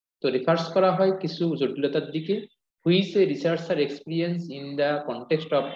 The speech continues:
either a theoretical or practical solution for the same। তো গবেষক তার অভিজ্ঞতার উপর ভিত্তি করে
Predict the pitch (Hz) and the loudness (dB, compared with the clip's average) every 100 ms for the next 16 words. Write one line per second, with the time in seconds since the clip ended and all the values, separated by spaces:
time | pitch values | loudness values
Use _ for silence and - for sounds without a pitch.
0 | 120 113 135 131 131 127 120 127 143 131 | 0 2 4 2 0 -2 -2 -4 0 0
1 | 127 117 - 123 123 120 120 120 180 170 | 0 -2 -6 -4 -6 -4 -6 -4 -8 -8
2 | _ _ _ - 123 117 117 - 107 95 | _ _ _ -2 -2 0 -2 -2 -8 -8
3 | - _ _ _ _ _ _ _ 123 117 | -12 _ _ _ _ _ _ _ 0 4
4 | 131 135 - 185 - - 139 131 131 117 | 4 2 0 -4 -4 -2 2 4 4 2
5 | 120 127 - 135 147 147 147 - _ 131 | 0 0 -2 2 2 2 0 -12 _ -4
6 | 139 123 127 127 - - 143 247 | 0 0 0 -4 -6 0 2 2